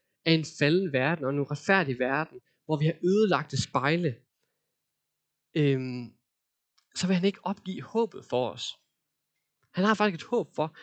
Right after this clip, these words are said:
at uretfærdige mennesker kan blive retfærdige i ham.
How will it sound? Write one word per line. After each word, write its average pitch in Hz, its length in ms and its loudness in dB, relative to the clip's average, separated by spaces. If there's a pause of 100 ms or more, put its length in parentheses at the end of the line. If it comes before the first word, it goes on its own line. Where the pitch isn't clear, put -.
(140)
at 156 120 4
uretfærdige 165 640 0
mennesker 135 420 -4 (400)
kan 160 160 2
blive 165 340 0 (680)
retfærdige 165 720 2
i 170 120 0
ham. 160 320 0